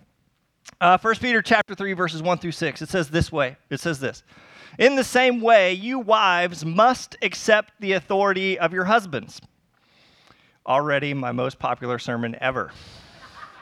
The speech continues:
<laughs> "Then, even if some refuse to obey the good news,"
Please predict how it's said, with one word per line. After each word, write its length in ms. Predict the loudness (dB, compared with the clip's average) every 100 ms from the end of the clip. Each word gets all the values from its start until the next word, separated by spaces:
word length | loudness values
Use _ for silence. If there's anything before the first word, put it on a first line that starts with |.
| -20 -20 -20 -20 -20 -20 -20 -20 -18 -10
<laughs> 80 | -10 -10 -6 2 2 2 -2 0 -2 -4 -20 -20 _ _ _ -20 -20 -20 _ _ _ _ _ _ _ _
"Then, 640 | -6 4 8 8 6 -2 -4
even 380 | -2 2 2 2
if 180 | 0
some 300 | 2 2 4
refuse 420 | 2 -2 -2 -2 0
to 120 | 2
obey 320 | 0 2 0
the 100 | 0
good 240 | -2 -4 -4
news," 460 | -4 -4 -6 -10